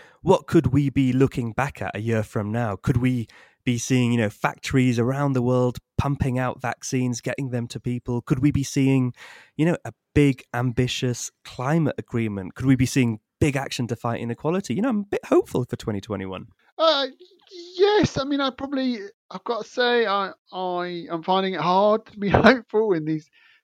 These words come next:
Speaker 2: dark days here in the U K, the most infected country in the world at the moment, and real problems.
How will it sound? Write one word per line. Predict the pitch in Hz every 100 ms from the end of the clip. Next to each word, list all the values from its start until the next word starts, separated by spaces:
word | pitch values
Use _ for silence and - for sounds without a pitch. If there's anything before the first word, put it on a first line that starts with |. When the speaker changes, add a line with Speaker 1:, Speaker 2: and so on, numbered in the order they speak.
| _ -
Speaker 2:
dark | 170 185 180 - -
days | 185 185 180
here | 170 175
in |
the | 170
U | 170 175
K, | - 175 180
the | 156
most | 151 175 180 156
infected | 151 139 - 151 - 170 -
country | 175 165 170
in |
the | 156
world | 165 170 165
at |
the | 160
moment, | 160 165 165 165 165 160 -
and | 127 123 127 _
real | 139 127 147 156 147
problems. | 131 127 120 117 117 113 -